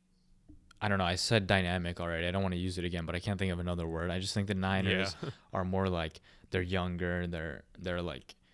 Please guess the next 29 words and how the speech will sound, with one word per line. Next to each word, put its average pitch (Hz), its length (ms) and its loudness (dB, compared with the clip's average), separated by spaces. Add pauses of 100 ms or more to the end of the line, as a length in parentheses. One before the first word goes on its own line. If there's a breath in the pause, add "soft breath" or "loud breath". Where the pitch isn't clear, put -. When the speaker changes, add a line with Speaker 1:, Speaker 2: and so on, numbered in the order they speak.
(200 soft breath)
Speaker 1:
they 101 80 2
have 95 100 0
the 104 80 2
most 101 260 0
potential 95 720 -6 (400 loud breath)
out 90 100 0
of 85 120 -4
the 87 100 -2
N 87 140 -4
F - 100 -4
C 85 340 -2 (260 loud breath)
to 101 100 -4
be 98 340 4
really 85 240 0
good. 78 280 -4 (680)
And 101 140 2
if 98 100 -2
their 104 120 6
defense 101 420 4
plays 95 400 0
like 90 180 -2
it 95 100 -2
did 92 140 -2
last 85 340 -2
year 113 80 4
again, 107 380 2 (500 loud breath)
and 90 240 -2
the - 80 -2
offense 92 640 -2